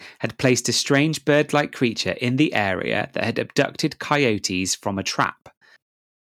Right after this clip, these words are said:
The team go on the hunt, which culminates in multiple snallygasters attacking them whilst they're sheltered in a house. They eventually make a run from it and abandon their hunt,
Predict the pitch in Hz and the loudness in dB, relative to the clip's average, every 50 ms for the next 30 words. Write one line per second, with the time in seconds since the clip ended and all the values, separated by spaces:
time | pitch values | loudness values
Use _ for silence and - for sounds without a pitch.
0 | _ _ _ - 135 - - 165 165 175 175 175 - 180 165 160 139 120 123 120 | _ _ _ -6 -4 0 2 2 4 4 2 0 0 2 2 4 4 4 4 2
1 | 120 131 135 - 117 101 95 98 - - - - - _ _ _ _ 117 110 - | 0 0 0 0 0 -2 -2 -2 -6 -10 -12 -14 -14 _ _ _ _ -4 -4 -4
2 | - - - - 143 143 143 143 143 143 - - - - 120 120 120 127 135 147 | -4 -4 0 0 0 2 2 2 2 2 0 0 -2 -2 -2 0 2 2 2 2
3 | 143 - - - 156 151 - - - - 156 151 147 147 143 151 - 104 101 - | 0 -4 -4 -4 -2 -2 -2 -2 -4 0 2 2 4 4 2 2 0 0 -2 -2
4 | - - - 95 92 92 - - - 123 - - - 175 165 - - 117 110 101 | -4 -4 -2 -2 -2 -2 -4 -4 -6 -6 -4 -2 -2 -2 -2 -2 -4 -8 -4 -2
5 | 90 85 82 90 92 - - - - - - _ - 117 127 123 - - 117 117 | -2 -2 -2 -2 -4 -8 -12 -18 -20 -20 -10 _ 0 0 0 0 0 -2 -2 0
6 | 113 - - 139 135 135 135 135 - 139 127 - 127 113 120 113 - - 107 95 | 0 0 2 2 2 2 2 0 -2 -2 -2 -2 -2 -2 -2 -2 -2 0 0 0
7 | 92 - - - - - - - - - - - - - _ - 117 113 113 117 | 0 -2 -6 -8 -8 -8 -10 -12 -20 -20 -20 -20 -20 -20 _ 0 0 2 2 2
8 | - 147 156 - - - - 143 135 127 127 127 123 - 123 113 113 127 143 151 | 2 0 0 2 -2 -2 0 0 0 0 0 0 0 -2 -4 -4 0 2 2 2
9 | 160 160 143 - 113 101 95 92 95 - - - - - - - - _ - 107 | 2 -2 -4 -4 -4 -2 0 -2 -2 -4 -8 -12 -14 -14 -20 -20 -18 _ -4 -4
10 | 110 95 - - 127 123 131 135 127 139 127 120 123 123 120 113 - 120 104 92 | -4 -4 0 0 2 2 2 2 0 0 -2 0 0 0 0 -2 -2 -2 -2 -2
11 | - - _ _ - - | -4 -10 _ _ -8 -8